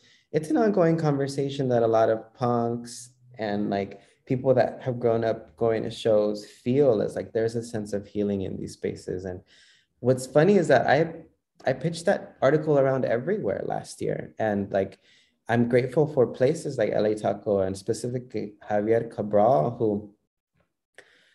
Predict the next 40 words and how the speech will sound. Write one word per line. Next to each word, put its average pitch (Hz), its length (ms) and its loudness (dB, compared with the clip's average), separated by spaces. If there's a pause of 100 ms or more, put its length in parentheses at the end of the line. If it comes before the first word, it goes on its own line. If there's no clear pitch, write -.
(140)
who, 120 400 0
who 131 160 -2
took 151 180 2
a 160 80 6
chance 156 380 0
on 104 180 2
it 92 140 -4
and 101 180 -6
who 120 120 -2
was 120 120 -2
just - 160 -10
like, 135 140 -2
"You 208 80 -2
know 240 80 0
what, - 160 0
this 190 160 0
is 170 100 -6
the 175 80 6
right 151 240 2
place 151 280 -2
to - 40 -8
do 131 220 2
it. 107 80 0
Let's 107 200 -6
do 127 140 2
it," - 300 -2
you 107 140 -2
know? 104 260 0
And, 98 280 -4 (320)
um, 104 440 0
I 117 80 2
wanted 127 360 2
it 127 160 0
to 127 80 -8
be 120 680 0
a, 107 460 -4
a 104 140 -4
kaleidoscope 107 840 0
of 95 200 -4
voices, 101 680 -2